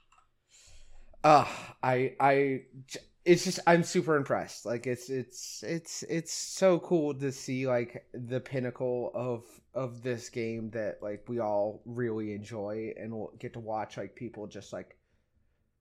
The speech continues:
show, like, the highest level of play and, like, why they're there and, like, you know, certain things of, like, you know, how they got there and, like,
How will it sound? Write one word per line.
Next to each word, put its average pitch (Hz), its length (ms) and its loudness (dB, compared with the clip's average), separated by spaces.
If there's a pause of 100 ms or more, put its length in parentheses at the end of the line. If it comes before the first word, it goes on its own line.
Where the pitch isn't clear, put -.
(320)
show, 123 560 4
like, 110 280 -4 (240)
the 120 100 -2
highest 113 600 -2
level 113 480 -4
of 117 140 -8
play 139 520 0
and, 139 240 -4
like, 127 300 -4 (840)
why 147 500 8
they're 135 340 4
there 107 640 0
and, 120 200 -4
like, 113 380 -6 (640)
you 123 160 -6
know, 110 160 -4
certain 127 400 -6
things 117 540 -6
of, 110 180 -8
like, 104 260 -6 (320)
you 104 140 -10
know, 92 320 -12 (880)
how 160 360 6
they 143 160 4
got 143 380 2
there 139 720 4
and, 117 240 -2
like, 107 300 -6